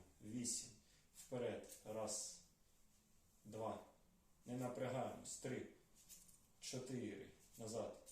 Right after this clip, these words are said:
П'ять. Шість. Сім.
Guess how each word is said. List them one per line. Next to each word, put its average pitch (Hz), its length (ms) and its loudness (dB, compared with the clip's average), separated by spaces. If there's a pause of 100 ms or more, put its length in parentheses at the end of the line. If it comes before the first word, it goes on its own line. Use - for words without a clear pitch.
(160)
П'ять. 107 360 2 (1000)
Шість. - 600 -2 (840)
Сім. - 460 2